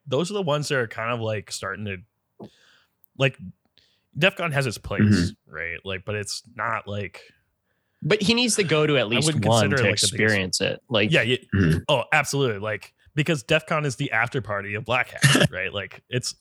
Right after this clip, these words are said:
Speaker 1: it is a party. It's
Speaker 2: It's a party.
Speaker 1: Yeah.
Speaker 2: That's awesome.
Speaker 1: And then, and then, you know, you have B-sides,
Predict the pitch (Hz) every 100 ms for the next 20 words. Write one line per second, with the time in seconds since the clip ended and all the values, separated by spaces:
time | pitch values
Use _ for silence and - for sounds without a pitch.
0 | - 151 160 156 147 - 127 104 - -
1 | 123 117 110 104 85 87 90 107 - -
2 | - - - - - _ 98 117 127 95
3 | - 85 - 104 110 135 135 135 _ _
4 | _ _ _ 127 123 120 120 127 104 104
5 | 110 120 110 - 135 131 135 123 120 117
6 | - -